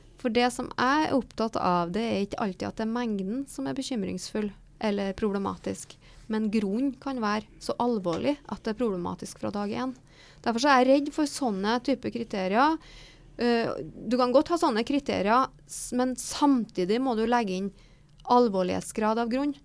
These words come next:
For hvis et barn har vært utsatt for en voldsepisode på vei til skolen, og det er grunnen til at eleven ikke kommer på skolen, så er grunnen så alvorlig at det er problematisk fra dag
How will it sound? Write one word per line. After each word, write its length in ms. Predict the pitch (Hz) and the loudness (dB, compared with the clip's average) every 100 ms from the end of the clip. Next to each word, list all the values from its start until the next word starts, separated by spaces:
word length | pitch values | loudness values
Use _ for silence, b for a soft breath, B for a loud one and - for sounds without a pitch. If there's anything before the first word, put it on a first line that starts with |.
| b b b | b b b
For 120 | 226 214 | 2 4
hvis 220 | 277 320 | 4 4
et 120 | 339 - | 0 2
barn 200 | 277 285 | 2 2
har 80 | |
vært 200 | 277 254 | 2 0
utsatt 260 | 220 202 196 | 0 -4 -2
for 80 | 240 | -2
en 120 | 247 | 0
voldsepisode 680 | 214 190 196 185 - 190 190 | 0 0 -2 -4 -4 -4 0
på 100 | 240 247 | 0 4
vei 140 | 269 285 | 2 2
til 100 | 285 | -2
skolen, 400 | 277 208 240 277 | 0 2 2 2
og 120 | 202 | 2
det 100 | 233 | 2
er 120 | 262 | 2
grunnen 160 | 254 233 | 0 -2
til 100 | 233 | -2
at 60 | 240 | 0
eleven 300 | 208 196 240 | 0 0 -2
ikke 140 | 214 | -2
kommer 240 | 233 233 233 | -4 -4 -6
på 60 | - | -4
skolen, 340 | 214 220 269 | -2 0 0
så 140 | 262 240 | 0 0
er 200 | - 220 | -2 2
grunnen 300 | 240 320 359 | 4 4 2
så 200 | - 339 302 | 0 0 2
alvorlig 400 | 202 185 202 208 | 2 0 0 -2
at 160 | - 214 | -6 -8
det 100 | 226 | -4
er 60 | 233 | -2
problematisk 540 | 202 185 190 208 214 | -2 -4 -8 -10 -10
fra 80 | 208 | -8
dag 160 | 208 | -8